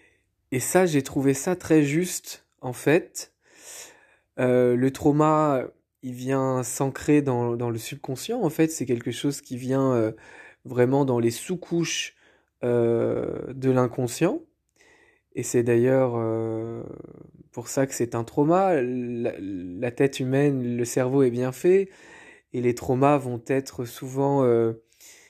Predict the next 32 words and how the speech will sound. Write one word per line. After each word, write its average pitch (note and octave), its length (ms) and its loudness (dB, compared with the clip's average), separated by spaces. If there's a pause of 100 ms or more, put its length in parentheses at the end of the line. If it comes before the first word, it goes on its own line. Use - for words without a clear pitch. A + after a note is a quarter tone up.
(300)
mis B2+ 160 2
au B2 80 6
placard D3 800 2
pour - 200 -20
pas C3+ 140 -4
nous B2+ 120 -6
faire A#2+ 220 -8
souffrir, F3+ 540 -2
pour C3+ 160 -6
nous B2 100 -4
permettre C3 380 -2
d'avancer, B2 600 2
de C#3+ 100 0
grandir C3+ 640 -2
et B2 100 -2
de A#2 80 -4
continuer. C3+ 640 -4 (2000)
Sauf - 340 4
qu'en C3+ 160 2
fait, G3+ 340 -2
ce - 160 -12
qui C#3+ 280 -2
est, B2 220 4
ce A#2 140 -10
qui, B2 340 -4
ce - 140 -10
qui B2 200 -2
est A#2+ 40 -2
dit D#3+ 160 -4
dans C3+ 140 -2
ce - 160 -6
bouquin, B2+ 520 -8